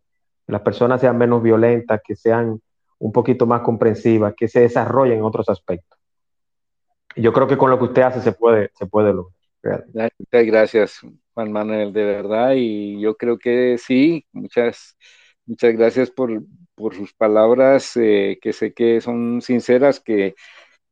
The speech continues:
Speaker 2: que sí, que el arte es una gran oportunidad y no co-, y no para volvernos, entre comillas, artistas, por, sol-, solamente por disfrutar, por, por, eh, por, por expresarnos, por,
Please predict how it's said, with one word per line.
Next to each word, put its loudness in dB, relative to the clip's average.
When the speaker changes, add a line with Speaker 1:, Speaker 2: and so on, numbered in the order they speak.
Speaker 2:
que 4
sí, 2
que -2
el 2
arte 4
es -2
una 0
gran 2
oportunidad -2
y 0
no -2
co-, -8
y -8
no -4
para 0
volvernos, 2
entre -8
comillas, -4
artistas, -6
por, -4
sol-, -4
solamente 0
por -4
disfrutar, -4
por, -10
por, 0
eh, -4
por, -6
por 0
expresarnos, -2
por, -4